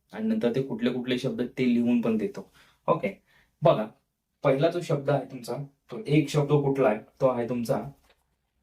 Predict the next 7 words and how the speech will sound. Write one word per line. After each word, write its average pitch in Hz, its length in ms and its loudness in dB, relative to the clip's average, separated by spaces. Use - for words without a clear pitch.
गेट. 98 220 0
बघा, 143 200 2
गेटचा 139 460 4
अर्थ 139 180 -2
तुम्हाला 135 380 2
काय 131 200 0
माहिती? 117 440 -4